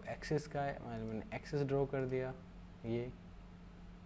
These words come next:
तो देखिए वहाँ पे उस axis के opposite side में ही बन गया है। तो इस तरह से हमारे wall के अंदर के ये सारे tools हैं, छोटे छोटे tools हैं, cut paste करना, ज्वाइन करना। जैसे कि हमने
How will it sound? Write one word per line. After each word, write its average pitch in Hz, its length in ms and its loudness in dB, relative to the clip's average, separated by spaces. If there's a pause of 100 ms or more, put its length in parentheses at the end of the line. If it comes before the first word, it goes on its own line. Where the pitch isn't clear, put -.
(1800)
तो 110 60 -2
देखिए 101 300 2
वहाँ 98 180 0
पे - 120 0
उस - 200 0
axis - 300 0
के - 120 0
opposite 131 340 4
side 131 240 2
में 131 140 4
ही 123 60 4
बन 123 200 2
गया 120 140 0
है। 120 80 -4 (460)
तो - 80 -2
इस 160 220 4
तरह 156 220 6
से 151 140 4
हमारे 151 300 6
wall 139 360 8
के 147 140 6
अंदर 127 280 4
के 139 140 2
ये 131 180 8
सारे 127 260 4
tools 127 340 2
हैं, 151 100 2
छोटे 170 260 8
छोटे 170 200 8
tools 160 260 8
हैं, 165 140 4
cut 160 320 6
paste 147 320 4
करना, 139 420 4 (420)
ज्वाइन 143 400 8
करना। 135 340 6
जैसे 135 280 6
कि 139 160 6
हमने 135 280 6